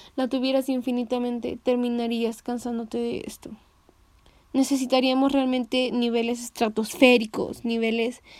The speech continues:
impensables de amor propio y de amor por el, por la vida, para querer vivir todo eternamente. Y es que si nos damos cuenta,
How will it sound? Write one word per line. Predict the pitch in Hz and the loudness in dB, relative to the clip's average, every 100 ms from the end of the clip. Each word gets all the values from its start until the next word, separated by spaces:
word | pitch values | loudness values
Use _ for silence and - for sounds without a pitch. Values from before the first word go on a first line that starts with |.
| - - - _ _ _ _ _ | -20 -20 -20 _ _ _ _ _
impensables | - 269 254 262 233 254 247 240 220 | 2 2 4 0 2 2 2 0 0
de | |
amor | 214 220 226 | 0 0 -2
propio | 220 233 220 226 226 - | -2 -2 0 -2 -2 -6
y | - 240 | -2 0
de | 220 214 202 - - - _ _ _ _ _ _ | 4 4 2 -2 -8 -18 _ _ _ _ _ _
amor | 233 226 214 226 262 | 2 4 4 2 0
por | 277 294 | 2 4
el, | 277 247 196 139 - 220 | 4 2 0 -4 -6 -6
por | 240 | -2
la | 226 220 | 2 2
vida, | 220 254 240 - _ _ _ _ - - _ - _ _ | 2 0 -2 -6 _ _ _ _ -20 -20 _ -20 _ _
para | 254 247 | 2 2
querer | 233 247 254 | 2 2 4
vivir | 262 247 - | 2 0 0
todo | 254 247 | 2 2
eternamente. | 240 247 240 233 240 233 226 220 _ _ _ _ _ _ _ _ _ _ _ - - | 2 -2 -2 -2 -2 -4 -10 -12 _ _ _ _ _ _ _ _ _ _ _ -20 0
Y | 262 247 | 4 6
es | 247 | 4
que | - 254 247 | 0 0 2
si | 240 | 0
nos | 240 240 | 0 0
damos | 254 269 311 | 2 2 2
cuenta, | - 285 262 240 254 | 2 2 2 0 -6